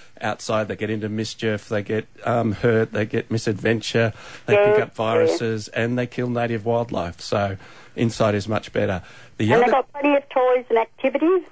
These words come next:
Speaker 2: uh,
Speaker 1: Excellent.
Speaker 2: to do it, but they wanna get up on tables and benches.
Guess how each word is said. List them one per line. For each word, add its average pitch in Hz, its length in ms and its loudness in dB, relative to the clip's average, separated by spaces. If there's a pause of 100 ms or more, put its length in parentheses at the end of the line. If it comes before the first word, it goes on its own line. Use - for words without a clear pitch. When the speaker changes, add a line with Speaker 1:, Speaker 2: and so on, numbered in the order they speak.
(100)
Speaker 2:
uh, 214 40 4
Speaker 1:
Excellent. 214 520 2
Speaker 2:
to 208 300 0 (320)
do 302 160 2
it, 381 100 -2
but - 220 0
they 208 360 2 (120)
wanna 202 240 2
get 196 120 0
up 190 160 0
on 185 140 0
tables 180 440 0
and 165 120 2
benches. 151 420 2